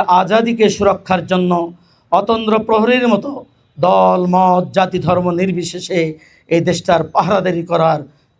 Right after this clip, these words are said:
আমাদের শক্তি দাও, সামর্থ্য দাও। রব্বুল আলামিন, জুলাই যোদ্ধাদের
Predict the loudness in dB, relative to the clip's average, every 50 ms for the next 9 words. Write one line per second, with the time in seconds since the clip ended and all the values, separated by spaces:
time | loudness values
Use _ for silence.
0 | _ _ -2 0 0 0 -2 -4 -2 -2 -2 -2 -2 -2 0 2 4 4 4 2
1 | 0 -2 -2 -4 -4 -4 -4 -6 -10 -12 -10 -8 -8 -8 -10 -12 -14 _ _ _
2 | _ -20 -18 -14 -10 -2 -2 -2 0 2 2 4 4 4 2 2 0 0 0 0
3 | 0 -2 -6 _ _ _ _ _ _ _ _ _ -2 0 2 4 4 4 2 2
4 | 0 -2 -2 -4 0 -2 -2 0 2 0 0